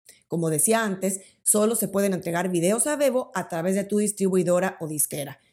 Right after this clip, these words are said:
lo cual limita a muchos artistas, especialmente cuando quieren estrenar un video en cierta fecha.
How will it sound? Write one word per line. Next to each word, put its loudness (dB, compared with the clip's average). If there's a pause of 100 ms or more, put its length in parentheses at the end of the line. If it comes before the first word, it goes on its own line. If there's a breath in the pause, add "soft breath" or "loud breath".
(200 soft breath)
lo 2
cual -2
limita 0
a -8
muchos -2
artistas, 0 (260 loud breath)
especialmente 0
cuando 2
quieren -2
estrenar 0
un 2
video 2
en 0
cierta 0
fecha. -2